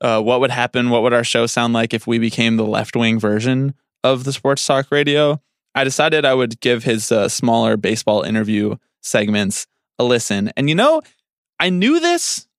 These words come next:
in the past because Newsday, like, Mike Francesa was a beat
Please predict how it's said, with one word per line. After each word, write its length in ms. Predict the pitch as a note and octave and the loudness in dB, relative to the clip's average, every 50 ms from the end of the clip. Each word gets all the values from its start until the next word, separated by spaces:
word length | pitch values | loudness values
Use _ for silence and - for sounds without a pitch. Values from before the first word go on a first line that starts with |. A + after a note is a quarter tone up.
| _ _ | _ _
in 120 | _ C#3 D3 | _ -4 -4
the 60 | C3+ | -4
past 440 | - - - A#2 A#2+ C3 D#3 - - | -4 -2 0 0 0 0 -2 -4 -6
because 320 | - B2+ - C3 A#2 A2 G#2+ | -6 -4 -2 -2 -4 -2 -2
Newsday, 580 | A2+ A#2 A#2+ B2 A#2+ - C#3 C3+ C3 C3 A2+ - _ _ _ | -2 0 0 -2 0 0 2 2 2 2 -2 -4 _ _ _
like, 140 | - A#2 - | -6 -6 -4
Mike 240 | _ A#2 A#2 A#2 - | _ -2 -2 -2 -2
Francesa 400 | - C3 A2+ - B2+ A#2 - B2+ | -4 -6 -4 -4 -4 -4 -2 -2
was 160 | A#2+ A#2+ G#2+ | -2 -2 -2
a 60 | A2 G#2 | -4 -6
beat 320 | - - A2+ B2+ - - | -2 -2 -2 -2 -2 -4